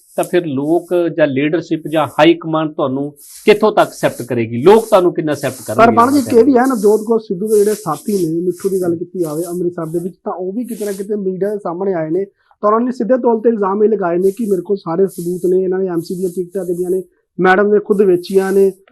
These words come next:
Speaker 2: ਖੁਦ ਪੈਸੇ ਲਏ ਨੇ। ਇਹ ਵੀ ਜਿਹੜਾ ਕਿਤੇ ਨਾ ਕਿਤੇ ਇਲਜ਼ਾਮ ਲੱਗ ਰਿਹਾ।
Speaker 1: ਰਾਜਨੀਤੀ ਹੈ, ਉਹ ਕਹਿੰਦਾ ਭੱਜਦਿਆਂ ਨੂੰ ਵਾਹਣ ਇੱਕੋ ਜਿਹੇ ਆ,
Speaker 2: ਹੂੰ।
Speaker 1: ਠੀਕ। ਜਦੋਂ ਤੁਸੀਂ ਰਾਜਨੀਤੀ 'ਚ ਕਿਸੇ ਦੇ ਖਿਲਾਫ ਦੋ ਧੋਤਾ ਕੋਈ ਉਹ ਨਹੀਂ ਹੁੰਦਾ।
Speaker 2: ਹੂੰ।
Speaker 1: ਜਿੰਨਾ ਮਰਜ਼ੀ ਤੁਸੀਂ ਕਹੀ ਜਾਓ ਕਿ ਮੈਂ ਸਾਫ਼ ਸੁਥਰੀ ਅਕਸ ਆ, ਪਰ ਉਹ, ਅਹ, ਲੋਕਾਂ ਨੂੰ ਪਤਾ ਹੁੰਦਾ, ਉਹਦੇ ਲੀਡਰ ਨੂੰ ਪਤਾ ਹੁੰਦਾ।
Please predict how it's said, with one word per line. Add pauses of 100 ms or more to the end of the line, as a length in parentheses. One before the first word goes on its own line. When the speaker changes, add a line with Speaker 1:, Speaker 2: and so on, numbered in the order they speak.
(120)
Speaker 2:
ਖੁਦ
ਪੈਸੇ
ਲਏ
ਨੇ।
ਇਹ
ਵੀ
ਜਿਹੜਾ
ਕਿਤੇ
ਨਾ
ਕਿਤੇ
ਇਲਜ਼ਾਮ
ਲੱਗ
ਰਿਹਾ।
Speaker 1:
ਰਾਜਨੀਤੀ
ਹੈ, (400)
ਉਹ
ਕਹਿੰਦਾ
ਭੱਜਦਿਆਂ
ਨੂੰ
ਵਾਹਣ
ਇੱਕੋ
ਜਿਹੇ
ਆ,
Speaker 2:
ਹੂੰ। (220)
Speaker 1:
ਠੀਕ। (200)
ਜਦੋਂ
ਤੁਸੀਂ
ਰਾਜਨੀਤੀ
'ਚ
ਕਿਸੇ
ਦੇ
ਖਿਲਾਫ
ਦੋ
ਧੋਤਾ
ਕੋਈ
ਉਹ
ਨਹੀਂ
ਹੁੰਦਾ।
Speaker 2:
ਹੂੰ।
Speaker 1:
ਜਿੰਨਾ
ਮਰਜ਼ੀ
ਤੁਸੀਂ
ਕਹੀ
ਜਾਓ
ਕਿ
ਮੈਂ
ਸਾਫ਼
ਸੁਥਰੀ
ਅਕਸ
ਆ,
ਪਰ
ਉਹ,
ਅਹ,
ਲੋਕਾਂ
ਨੂੰ
ਪਤਾ
ਹੁੰਦਾ,
ਉਹਦੇ
ਲੀਡਰ
ਨੂੰ
ਪਤਾ
ਹੁੰਦਾ।